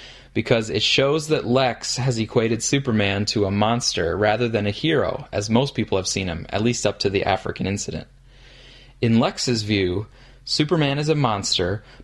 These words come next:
but one who just hasn't been revealed as a monster yet. In scene ten, Lex presents himself as someone who is planning for a worst-case scenario in case Superman were to turn bad.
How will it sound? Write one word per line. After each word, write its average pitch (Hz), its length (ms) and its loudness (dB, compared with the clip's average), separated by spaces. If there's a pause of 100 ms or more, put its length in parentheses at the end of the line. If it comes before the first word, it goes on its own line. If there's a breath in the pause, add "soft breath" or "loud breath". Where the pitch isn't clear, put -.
but 113 120 2
one 123 320 2
who 123 160 2
just 117 280 0
hasn't 123 360 0
been 113 160 2
revealed 113 480 2
as 98 140 0
a 101 40 2
monster 101 460 -2
yet. - 320 -6 (560 loud breath)
In 123 160 4
scene 135 320 0
ten, 139 520 0 (300 loud breath)
Lex 127 320 0
presents 117 520 0
himself 107 600 2
as 101 160 0
someone 123 420 2
who 123 120 2
is 104 120 -2
planning 127 600 -2
for 104 200 2
a 101 60 2
worst-case 107 580 0
scenario 104 600 0
in 104 180 -2
case 131 340 0
Superman 101 600 -2
were 98 100 -2
to 95 80 -4
turn 92 300 -4
bad. 92 440 -2